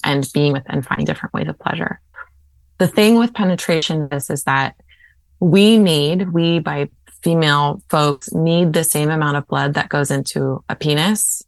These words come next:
in our erectile tissue network, which is distributed under our labia,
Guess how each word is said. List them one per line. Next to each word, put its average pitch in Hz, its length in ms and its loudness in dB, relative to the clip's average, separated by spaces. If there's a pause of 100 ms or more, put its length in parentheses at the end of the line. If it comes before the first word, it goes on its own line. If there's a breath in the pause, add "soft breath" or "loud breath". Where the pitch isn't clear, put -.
in 165 160 2
our 151 160 2
erectile 135 500 -6
tissue - 400 -2
network, 165 500 -2
which 147 160 -6
is 135 140 -4
distributed 139 640 -2
under - 260 -4
our 147 140 -4
labia, 175 560 -4